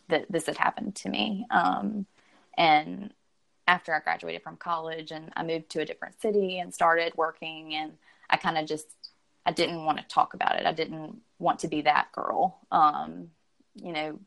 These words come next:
that everybody's like, "Oh, this, you know, poor thing." Um, so that was probably for a good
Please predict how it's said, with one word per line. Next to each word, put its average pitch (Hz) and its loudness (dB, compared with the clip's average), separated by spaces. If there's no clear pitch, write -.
that 156 -4
everybody's 147 -2
like, 156 -8
"Oh, 185 -4
this, 165 -14
you 160 -14
know, 160 -16
poor 165 4
thing." 156 -2
Um, 151 8
so 156 0
that 180 2
was 165 -8
probably 165 -2
for 170 -10
a 170 -6
good 156 -2